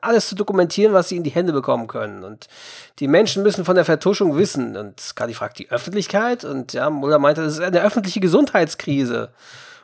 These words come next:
Und Scully stimmt aber tatsächlich im Tenor des Rauchers ein und sagt, „Mulder, wir können das nicht durchsickern lassen, nicht bevor wir mehr wissen. Der Geflohene, nach dem Sie suchten, er könnte nicht einmal infiziert sein.“ Und, äh,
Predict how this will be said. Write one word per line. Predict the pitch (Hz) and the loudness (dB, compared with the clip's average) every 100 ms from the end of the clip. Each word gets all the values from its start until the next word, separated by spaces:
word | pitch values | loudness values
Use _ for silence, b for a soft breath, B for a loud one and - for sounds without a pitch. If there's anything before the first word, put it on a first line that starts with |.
| - | -10
Und | 117 117 | -8 -8
Scully | - - - 123 143 175 | -10 -4 0 0 0 -2
stimmt | 165 - 165 | -2 -4 0
aber | 147 151 156 151 | 4 6 6 4
tatsächlich | 143 127 147 165 165 147 | -2 -2 -6 -6 -8 -6
im | 147 143 139 | -6 -6 -6
Tenor | - 160 180 | -6 -4 -2
des | 147 - | -4 -2
Rauchers | 131 - 151 123 - - | 0 2 2 2 -4 -10
ein | 110 110 131 160 b b b b | -8 -8 -8 -12 b b b b
und | - | -6
sagt, | 143 139 151 | -2 -2 2
„Mulder, | 196 220 135 | 4 4 4
wir | 147 | 2
können | 190 226 | 0 0
das | 208 196 | 0 0
nicht | 196 - | -2 0
durchsickern | 208 247 185 151 | 0 0 0 2
lassen, | 139 131 175 | 2 2 0
nicht | 233 - | -2 -4
bevor | 185 - 202 | -4 2 4
wir | 185 | 4
mehr | 170 175 214 180 | 4 2 2 0
wissen. | 247 - 135 - b b b b b b b b b _ | -2 0 -2 -4 b b b b b b b b b _
Der | 160 | 0
Geflohene, | 170 - 208 277 247 | 2 2 0 2 4
nach | 226 175 | 4 2
dem | 214 | 0
Sie | 185 | 0
suchten, | 170 262 - - 165 131 | 0 0 -2 -2 -2 0
er | 123 | -2
könnte | - 208 214 | 2 2 2
nicht | 220 208 | -4 -2
einmal | 202 190 | 0 0
infiziert | - 170 - - 254 320 | 0 -6 -6 2 4 4
sein.“ | - 117 113 107 107 | 0 -2 0 -2 -6
Und, | 123 123 123 - - - | -8 -8 -10 -12 -12 -8
äh, | 131 123 120 | -6 -6 -8